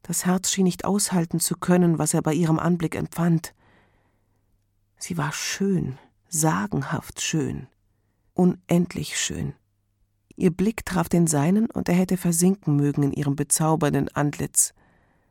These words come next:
Das Lächeln, das sie ihm schenkte, berührte ihn tief, zwang ihn aber gleichzeitig, seine Augen zu senken, gerade so, als könnte er mehr Innigkeit nicht ertragen. "Du bist pünktlich",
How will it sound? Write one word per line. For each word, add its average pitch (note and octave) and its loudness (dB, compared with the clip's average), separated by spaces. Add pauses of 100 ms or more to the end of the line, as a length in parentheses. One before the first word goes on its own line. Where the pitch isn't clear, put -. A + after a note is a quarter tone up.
(960)
Das E3+ -4
Lächeln, F#3+ 6
das E3 4
sie F3 0
ihm E3 4
schenkte, F3 2
berührte F3 2
ihn E3 -2
tief, - -4 (120)
zwang G3+ 0
ihn G3 0
aber E3 2
gleichzeitig, F#3+ 0
seine F3 4
Augen F3+ 2
zu E3+ 0
senken, E3 0 (680)
gerade F#3 4
so, F3+ 2 (340)
als - -4
könnte G3 0
er F3 2
mehr F3+ 2
Innigkeit G3+ 0
nicht F#3 -2
ertragen. E3 -6 (1200)
"Du - 0
bist G3 0
pünktlich", - 0